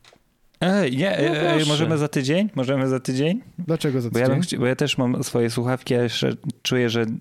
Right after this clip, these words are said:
Speaker 1: zresztą ty też powinieneś to samo czuć, ale to ja będę tym odpowiedzialnym.
Speaker 3: Tak?
Speaker 1: Że jak zrecenzowałeś się przez pół dnia, to, to nie jest najfajniejsza <laughs> recenzja w historii.
Speaker 3: Ale ja nie używam ich pół dnia.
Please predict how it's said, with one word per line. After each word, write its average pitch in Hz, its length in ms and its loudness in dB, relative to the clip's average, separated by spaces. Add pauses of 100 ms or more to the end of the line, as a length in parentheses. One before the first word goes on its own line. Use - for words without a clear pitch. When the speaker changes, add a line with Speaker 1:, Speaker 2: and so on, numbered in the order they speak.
(200)
Speaker 1:
zresztą 120 300 -2
ty - 100 -12
też - 200 0
powinieneś 95 400 -2
to - 120 -4
samo 101 280 0
czuć, 110 260 -2
ale 107 260 0
to 107 140 -2
ja 107 140 2
będę 92 220 0
tym 95 180 -2
odpowiedzialnym. 95 640 0 (420)
Speaker 3:
Tak? 123 180 -6 (140)
Speaker 1:
Że 107 320 0 (260)
jak - 360 -4
zrecenzowałeś 131 800 0
się 131 80 0
przez - 220 -4
pół 131 240 0
dnia, 127 340 0
to, 151 160 -4 (200)
to 214 80 0
nie 196 140 -4
jest 185 220 -2
najfajniejsza 101 720 -2
<laughs> - 40 0
recenzja - 560 -2
w - 20 -10
historii. - 760 -2
Speaker 3:
Ale 143 160 0
ja 147 120 2
nie 165 240 0
używam 175 480 0
ich - 80 -2
pół 127 200 -8
dnia. 117 380 -2